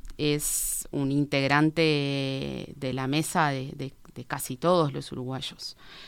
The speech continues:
Em, y, y forma parte, sí, de, de nuestra, ¿no? Uno dice, bueno, asado y vino, ¿no? No te imaginas de repente al asado con,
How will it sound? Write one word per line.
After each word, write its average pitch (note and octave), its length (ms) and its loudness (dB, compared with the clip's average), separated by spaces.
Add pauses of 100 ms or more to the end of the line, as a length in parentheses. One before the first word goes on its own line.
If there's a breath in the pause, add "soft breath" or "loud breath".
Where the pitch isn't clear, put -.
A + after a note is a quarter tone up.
(260 loud breath)
Em, B2 640 -2 (140)
y, C3+ 680 0
y C3 120 -6
forma D3+ 340 4
parte, D#3+ 420 4
sí, C#3+ 340 -2
de, B2 440 -6
de B2+ 100 -4
nuestra, - 840 -8 (1120 soft breath)
¿no? D3 200 2
Uno D3 200 4
dice, D3 260 2
bueno, C#3+ 280 4
asado D3+ 600 8
y C3+ 120 0
vino, C#3+ 580 6 (100)
¿no? D3 340 0
No C#3+ 140 2
te C#3 80 -4
imaginas C#3 420 -2
de C#3 100 -2
repente C#3+ 360 -2
al C3+ 100 -2
asado C#3+ 580 2
con, C3+ 220 -6